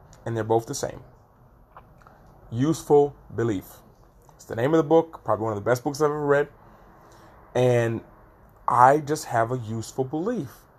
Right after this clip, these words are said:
I just believe in something that is useful.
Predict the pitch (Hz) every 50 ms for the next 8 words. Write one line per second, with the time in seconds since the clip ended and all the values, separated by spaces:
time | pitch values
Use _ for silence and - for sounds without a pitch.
0 | _ _ _ _ _ _ _ _ _ _ _ - - - _ - - - 117 113
1 | 131 143 151 135 135 139 131 - - 165 135 123 120 123 123 123 139 139 127 -
2 | 120 110 113 - 123 123 117 107 - 107 107 95 - - 127 127 123 117 107 120
3 | 151 196 202 - - - - 87 - -